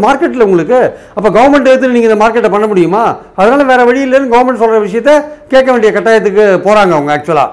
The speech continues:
கவர்மெண்ட் சில, சில ஆபாசமான சில விஷயங்கள், சைட்டெல்லாம் தடை பண்ணணும், அதெல்லாம் ஒத்துக்கலாம். But பொலிட்டிக்கலா வந்து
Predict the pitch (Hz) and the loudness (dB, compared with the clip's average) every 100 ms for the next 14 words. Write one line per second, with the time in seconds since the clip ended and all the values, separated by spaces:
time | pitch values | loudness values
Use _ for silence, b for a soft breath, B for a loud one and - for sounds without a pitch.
0 | B B B - 110 135 220 247 190 175 | B B B -16 -4 0 0 0 -2 -2
1 | 156 127 160 156 147 165 175 170 165 170 | -4 -4 -2 0 0 0 -2 -2 -4 -4
2 | 160 156 151 160 151 156 147 156 151 160 | -4 -4 -4 -4 -4 -4 -4 -4 -2 -2
3 | 156 151 147 147 156 165 B B 165 254 | -2 -4 -4 -4 -4 -6 B B 0 2
4 | 277 240 202 190 139 - B B 170 - | 4 2 2 0 0 -4 B B -4 0
5 | 233 277 311 285 285 262 247 | 0 0 0 2 2 2 0